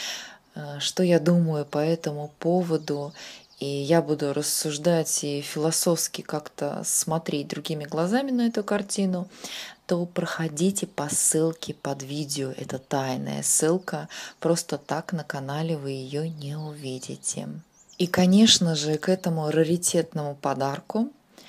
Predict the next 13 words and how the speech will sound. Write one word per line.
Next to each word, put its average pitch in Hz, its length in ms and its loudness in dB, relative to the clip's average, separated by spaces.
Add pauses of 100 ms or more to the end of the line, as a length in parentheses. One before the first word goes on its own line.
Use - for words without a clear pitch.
(640)
который 175 540 4
имеет 165 640 2
год 160 260 2
выпуска 151 1000 0
тысяча 170 400 2
восемьсот, 151 840 0 (360)
тысяча - 360 0
восемьсот, 160 760 2
но 147 100 -4
я 156 120 2
совсем 156 520 0
уже 147 240 -4
куку, 160 480 -2